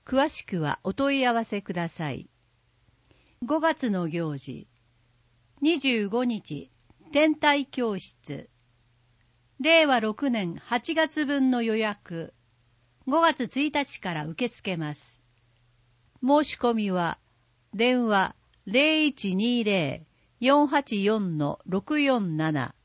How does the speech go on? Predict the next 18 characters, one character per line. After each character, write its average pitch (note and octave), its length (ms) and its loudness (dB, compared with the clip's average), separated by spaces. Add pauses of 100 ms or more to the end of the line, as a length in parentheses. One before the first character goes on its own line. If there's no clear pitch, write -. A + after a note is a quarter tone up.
(340)
申 A3 160 2
し - 120 -6
込 F#3+ 160 -2
み F3 120 0
専 E3 320 -2
用。 C#3 460 -4 (680)
フ - 80 0
ァ C#4 40 6
ッ C#4 60 4
ク - 100 -14
ス、 - 380 -8 (400)
零 D4 320 4
五 B3+ 300 4
五 G#3+ 320 4
一 E3 560 -4 (280)
四 C4+ 300 4
八 C4 380 -2
の C#3+ 300 -2